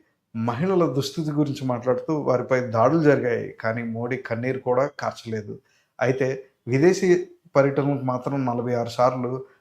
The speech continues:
ఆయన వెళ్ళొచ్చారు" అని చెప్పేసి ఆయన్ని ఎగ-, ఎగతాళి చేశారన్నమాట. మణిపూర్ కాంగ్రెస్ నేత మేఘ్ చంద్ర సింగ్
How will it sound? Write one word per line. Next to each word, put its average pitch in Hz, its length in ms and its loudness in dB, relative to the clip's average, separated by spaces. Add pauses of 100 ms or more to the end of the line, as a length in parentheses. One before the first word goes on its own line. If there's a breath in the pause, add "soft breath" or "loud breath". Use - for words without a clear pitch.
(160)
ఆయన 117 300 -2
వెళ్ళొచ్చారు" 117 580 -2
అని 113 180 -2
చెప్పేసి 110 340 -8
ఆయన్ని 117 320 -6
ఎగ-, 110 640 -12
ఎగతాళి 120 320 -2
చేశారన్నమాట. 107 520 -8 (3000 soft breath)
మణిపూర్ 156 440 2
కాంగ్రెస్ 143 360 2
నేత 131 400 2 (440)
మేఘ్ 127 380 0
చంద్ర 135 140 2
సింగ్ 127 380 -2